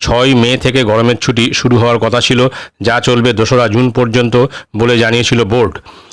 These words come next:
এই বিষয়ে শিক্ষানুরাগী ঐক্যমঞ্চের সাধারণ সম্পাদক কিঙ্কর অধিকারী বলেন, "আমাদের দাবি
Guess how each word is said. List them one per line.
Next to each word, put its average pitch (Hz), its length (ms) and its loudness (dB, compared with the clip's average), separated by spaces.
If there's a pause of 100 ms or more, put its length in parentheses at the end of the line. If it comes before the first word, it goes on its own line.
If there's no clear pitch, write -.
(160)
এই 120 140 0
বিষয়ে 139 340 0
শিক্ষানুরাগী 131 680 0
ঐক্যমঞ্চের 120 640 0 (280)
সাধারণ 123 400 0
সম্পাদক 120 480 -2
কিঙ্কর 123 320 0
অধিকারী 120 340 2
বলেন, 113 220 2
"আমাদের 117 360 0
দাবি 113 340 0